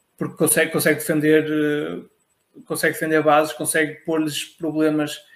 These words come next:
gigantes. Eu lembro do jogo contra os Suns, em que ele deu constantemente problemas ao Chris Paul. E não é fácil,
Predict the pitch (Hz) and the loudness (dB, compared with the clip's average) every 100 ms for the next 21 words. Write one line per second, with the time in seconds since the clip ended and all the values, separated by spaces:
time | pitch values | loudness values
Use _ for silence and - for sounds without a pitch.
0 | _ _ - 151 147 147 139 151 156 160 | _ _ -4 -2 0 0 0 0 0 -2
1 | 156 156 156 151 151 143 147 - 156 147 | -4 -2 0 -2 -4 -4 -4 -4 -4 -4
2 | 143 - _ _ _ _ - 156 156 - | -6 -12 _ _ _ _ -10 -6 -4 -2
3 | 160 151 160 160 165 156 - 160 156 160 | 0 0 0 0 -2 -2 -4 -4 -6 -4
4 | 156 151 156 151 151 151 147 151 143 - | -4 -2 -2 0 0 -2 -4 -4 -6 -2
5 | 135 127 - _ _ _ _ - 135 147 | -4 -4 -10 _ _ _ _ -10 -4 -4
6 | 151 151 151 - 147 151 147 | -2 0 0 -2 -2 -2 -4